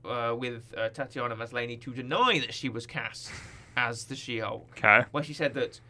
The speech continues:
Speaker 1: and I quote, "That isn't actu-," this is a, this is an article from the Su-, Su-, Sudbury Star
Speaker 2: Great.
Speaker 1: that says, and I quote, "That actually isn't a real thing, and it's like a press release that's gotten out of hand.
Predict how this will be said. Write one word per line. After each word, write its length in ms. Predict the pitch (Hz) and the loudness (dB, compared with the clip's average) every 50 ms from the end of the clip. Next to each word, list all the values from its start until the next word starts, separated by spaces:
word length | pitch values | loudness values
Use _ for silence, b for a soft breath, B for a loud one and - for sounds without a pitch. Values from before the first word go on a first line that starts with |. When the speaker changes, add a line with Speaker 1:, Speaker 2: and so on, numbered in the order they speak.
| b b b b b b - | b b b b b b -4
Speaker 1:
and 140 | 131 139 127 | -2 -2 0
I 80 | 117 - | -2 -2
quote, 500 | - - 208 185 131 92 - - - - - - b b b b b b b b | 0 4 4 4 4 4 0 -8 -10 -14 -16 -20 b b b b b b b b
"That 180 | - 160 151 - | 0 0 0 2
isn't 300 | - 214 - 208 190 - - - | 0 -6 -6 -6 -10 -10 -6 -4
actu-," 300 | 165 160 160 - - - - - 156 147 | -4 -4 -4 -6 -16 -18 -20 -20 -12 -6
this 180 | 151 160 156 | -6 -4 -4
is 120 | 160 147 147 | -2 0 2
a, 140 | 143 139 | 2 2
this 160 | 135 143 147 147 | 2 0 -4 -4
is 60 | 147 | -4
an 60 | 147 | -2
article 240 | 143 143 143 - 135 | -2 -2 -2 -4 -12
from 140 | 135 131 131 | -12 -10 -10
the 80 | 127 120 | -10 -10
Su-, 320 | - - - - - 156 - | -12 -14 -14 -12 -12 -12 -12
Su-, 320 | - - - - 170 165 160 | -12 -16 -8 -4 -2 -2 -2
Sudbury 560 | 160 - - 190 190 165 143 165 165 160 147 | -4 -6 -8 -8 -6 -6 -4 -2 0 0 0
Star 600 | - - - - 170 170 160 123 98 104 123 151 - | -2 -6 -6 -2 0 0 2 2 2 0 -2 -4 -2
Speaker 2:
Great. 260 | - 101 92 117 - - - - | -2 0 0 0 0 -4 -14 -12
Speaker 1:
that 160 | 127 131 - - | -8 -8 -8 -4
says, 280 | - 147 135 123 120 | 0 2 2 2 0
and 160 | 120 123 120 | -4 -6 -6
I 60 | 117 113 | -6 -6
quote, 400 | - - 120 113 110 - - - b b b b b | -6 -4 -4 -4 -4 -6 -10 -16 b b b b b
"That 120 | - 165 214 | 2 4 4
actually 460 | 233 - - - - 135 - 147 160 | 4 0 -2 -8 -6 -2 -2 0 0
isn't 200 | 185 185 185 170 | 0 -2 -4 -6
a 60 | 185 | -6
real 200 | 170 185 190 185 180 | -4 -2 -2 -2 -2
thing, 320 | 185 - 226 220 175 139 | -2 0 -2 0 0 -2
and 120 | - - 143 | -6 -6 -8
it's 140 | - - | -6 -6
like 120 | 185 170 - | -8 -8 -8
a 60 | 156 | -8
press 300 | - - 208 208 - - | -12 -10 -12 -12 -10 -8
release 220 | 156 127 117 117 | -6 -6 -6 -8
that's 120 | - 120 117 | -10 -12 -8
gotten 160 | - 151 139 | -6 -4 -2
out 120 | 139 139 143 | -2 -2 -2
of 80 | 143 | -4
hand. 380 | - - 180 170 135 117 110 - | -6 -10 -12 -10 -10 -12 -14 -16